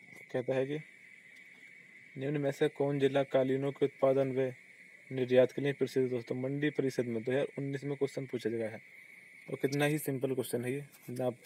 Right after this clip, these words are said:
देख सकते हैं screen पर। ठीक है, किसके लिए? जो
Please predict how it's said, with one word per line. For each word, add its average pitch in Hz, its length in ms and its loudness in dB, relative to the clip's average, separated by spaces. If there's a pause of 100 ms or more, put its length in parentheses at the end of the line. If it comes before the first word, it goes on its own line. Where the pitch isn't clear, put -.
(200)
देख 120 200 0
सकते 123 240 -2
हैं 139 60 2
screen 123 280 0
पर। - 120 0 (3000)
ठीक 147 140 0
है, 143 100 0 (1700)
किसके - 480 -2
लिए? 156 280 -2 (920)
जो 139 80 -2